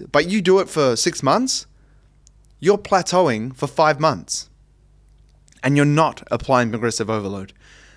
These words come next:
You're not getting stronger. You're not building muscle. You might actually start losing muscle or just maintaining muscle. But let's say you're doing a back squat and in three to six weeks you progress it, progress it, progress it, and then you can't get any stronger. You can't do more reps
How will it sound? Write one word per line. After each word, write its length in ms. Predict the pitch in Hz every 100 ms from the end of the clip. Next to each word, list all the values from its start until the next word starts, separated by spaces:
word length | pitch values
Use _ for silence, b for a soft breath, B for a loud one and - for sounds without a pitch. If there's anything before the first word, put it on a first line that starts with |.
| b
You're 180 | - 165
not 420 | 156 139 170 - _ _ -
getting 260 | 135 123
stronger. 320 | 104 120 104
You're 200 | 95 127
not 180 | 190 190
building 240 | 175 165 143
muscle. 260 | 123 -
You 140 | 117 185
might 180 | 220
actually 220 | 196 - 127
start 240 | 120 71
losing 340 | 156 208 180
muscle 320 | 135 110 - - -
or 220 | - 214
just 200 | 202 190
maintaining 540 | 175 190 175 175 202 170
muscle. 340 | 123 113 - B B B B B -
But 300 | 190 123 - _ _
let's 240 | 156 226 -
say 100 | 202
you're 160 | 180
doing 220 | 160 160
a 60 | 120
back 260 | 127 202 -
squat 380 | - 185 196 - -
and 160 | 131 135
in 80 |
three 180 | 127 180
to 80 | 175
six 240 | - -
weeks 240 | 165 165 -
you 60 |
progress 360 | 131 123 147 151
it, 120 | 117
progress 320 | - - 147
it, 60 | 120
progress 380 | - 117 147 160
it, 120 | 120
and 140 | - 120
then 100 | 143
you 80 |
can't 320 | 117 - 165 175
get 140 | 160
any 140 | 156
stronger. 280 | 131 143 110
You 160 | 98 107
can't 240 | - 180
do 100 | 175
more 280 | 139 143 156
reps 420 | 143 277 - -